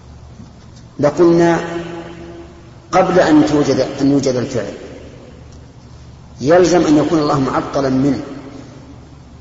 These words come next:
فلماذا؟ هل وكان غير قادر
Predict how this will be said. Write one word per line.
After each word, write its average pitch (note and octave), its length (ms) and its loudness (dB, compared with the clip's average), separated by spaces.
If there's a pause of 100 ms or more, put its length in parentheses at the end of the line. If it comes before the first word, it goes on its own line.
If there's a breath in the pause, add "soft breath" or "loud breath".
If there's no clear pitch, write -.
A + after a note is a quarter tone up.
(1800)
فلماذا؟ E3+ 540 2 (640)
هل D#3+ 260 2
وكان D3 280 0
غير C3 260 0
قادر A#2 400 -4